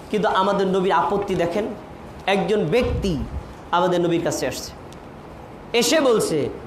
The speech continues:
"আনতা সাইয়্যিদুনা ওয়া ইবনু সাইয়্যিদুনা ওয়া খায়রুনা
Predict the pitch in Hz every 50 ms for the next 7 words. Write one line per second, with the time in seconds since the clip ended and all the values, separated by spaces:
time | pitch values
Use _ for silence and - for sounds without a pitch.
0 | - - - - 180 202 226 233 233 226 - - 214 208 208 - - 220 220 208
1 | 202 208 214 202 185 202 202 196 202 196 190 185 175 165 139 123 - - - -
2 | - - - - - - - - - - - - 202 - - 247 277 254 233 277
3 | 262 254 240 254 - 247 233 214 208 220 233 190 214 220 214 208 196 185 175 160
4 | 139 - - - - - - 175 - - - - 254 277 294 285 277 269 269 254
5 | 247 240 226 196 - -